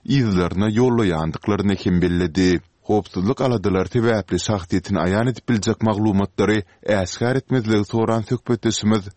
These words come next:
zähmet birjasynyň häzir çelini ne özünden, ne de başga ýüz tutan onurça tanyslaryndan habar tutandygyny nyktady. Ýakynda Türkiýeden dolanan ýene bir raýatyň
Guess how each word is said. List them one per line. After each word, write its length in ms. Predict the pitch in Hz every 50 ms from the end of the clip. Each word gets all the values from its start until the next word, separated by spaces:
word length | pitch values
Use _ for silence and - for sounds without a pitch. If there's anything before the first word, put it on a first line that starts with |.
| _ _ _ -
zähmet 380 | 95 104 92 85 - 123 135 - -
birjasynyň 640 | 135 135 135 113 120 127 117 - 120 120 117 113
häzir 460 | 107 104 113 110 98 85 95 95 117 117
çelini 540 | - - 127 113 107 104 104 110 110 104 - _ _ _ _ -
ne 140 | 101 117 147 - 113 127
özünden, 560 | 120 110 92 82 92 92 90 82 98 98 87 71 - _ _ _ _ -
ne 220 | 98 107 120 113
de 160 | 107 101 87 76
başga 320 | 95 92 92 - - 151
ýüz 140 | 151 143 - -
tutan 340 | - - - 135 120 113 -
onurça 580 | - 110 104 95 92 92 113 135 139 - - 143
tanyslaryndan 760 | - 131 123 120 - - - 113 107 101 98 98 92 113 107
habar 360 | 101 - - 98 95 95 113
tutandygyny 720 | 117 - - - - - 123 123 113 110 110 98 92 87 82 82
nyktady. 640 | 85 - - - 98 87 78 90 90 90 87 82 - _ _ _ _ - 104
Ýakynda 520 | 101 95 - - 107 98 90 90 90 131 131 -
Türkiýeden 520 | - 135 143 - - 160 131 131 139 131 123
dolanan 400 | 131 131 123 127 120 123 120 113
ýene 260 | 101 95 107 123 139 135
bir 100 | 135 135 123 123
raýatyň 400 | 127 123 123 117 110 - 113 117